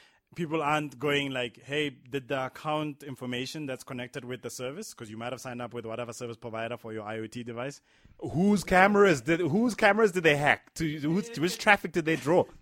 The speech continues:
Speaker 1: It's not even that. I know, like, a couple of years ago, there used to be a website that published, um, with these Wi-Fi cameras,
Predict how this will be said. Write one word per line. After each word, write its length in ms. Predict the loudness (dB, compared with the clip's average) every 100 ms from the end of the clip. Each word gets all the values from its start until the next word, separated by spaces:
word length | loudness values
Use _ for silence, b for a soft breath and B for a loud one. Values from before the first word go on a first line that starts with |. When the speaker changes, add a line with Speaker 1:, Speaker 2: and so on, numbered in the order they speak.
| B B B
Speaker 1:
It's 140 | 2
not 120 | 4 4
even 180 | 6
that. 160 | 6 8
I 160 | 8 8
know, 340 | 8 6 4 0
like, 220 | 0 0
a 40 |
couple 220 | 0 0 0
of 80 |
years 160 | 0 -2
ago, 180 | -4 -4
there 120 | -4
used 140 | -6
to 40 | -4
be 100 | -4
a 40 |
website 340 | -2 -4 -6 -6
that 160 | -6
published, 420 | -6 -6 -8 -10
um, 460 | -12 -10 -10 -10 -14
with 180 | -14 -12
these 160 | -12 -12
Wi-Fi 400 | -8 -6 -6 -6
cameras, 420 | -6 -6 -8 -10